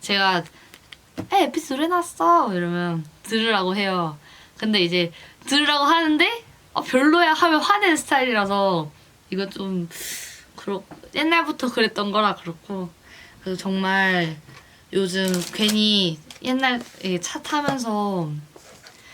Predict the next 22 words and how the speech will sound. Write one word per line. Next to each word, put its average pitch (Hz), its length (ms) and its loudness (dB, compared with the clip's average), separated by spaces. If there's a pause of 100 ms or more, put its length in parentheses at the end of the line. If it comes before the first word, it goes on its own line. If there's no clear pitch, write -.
(300)
좀 180 340 -4 (340)
노래 180 220 0
많이 165 260 -2
듣고 170 640 -8
있고 170 580 -6 (1200)
이번에 170 260 -2
콘서트 220 420 -10
가서 - 280 -12 (1400)
졸업장도 196 540 -2
받아야 180 340 0
되고 160 440 -6 (800)
콘서트 269 280 -6
졸업장 220 440 0
받고 311 460 -4 (440)
이제 185 400 0 (260)
굿즈 269 500 -2
뭐 208 120 6
있는지 220 280 0
확인해서 262 560 0
굿즈도 220 580 -6
사야 254 260 4
되고 196 380 -2